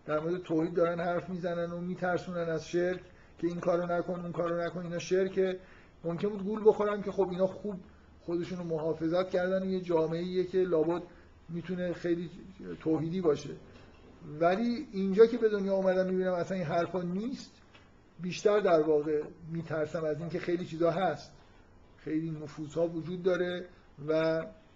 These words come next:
به اصطلاح توی شرایطی هستیم که بیشتر باید مواظب خودمون باشیم. حالا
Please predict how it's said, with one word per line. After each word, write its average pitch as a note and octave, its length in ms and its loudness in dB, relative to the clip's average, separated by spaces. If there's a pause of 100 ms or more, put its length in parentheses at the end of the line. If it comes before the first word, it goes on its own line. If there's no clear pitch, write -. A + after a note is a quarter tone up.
(1400)
به D3+ 220 -2
اصطلاح D#3+ 280 -2
توی F3 200 -4
شرایطی D#3+ 480 2
هستیم F3+ 280 0
که F3 60 -8
بیشتر F3 320 2
باید F3+ 160 4
مواظب D#3 420 2
خودمون D3+ 440 -8
باشیم. C#3+ 380 -4 (640)
حالا C#3+ 400 -4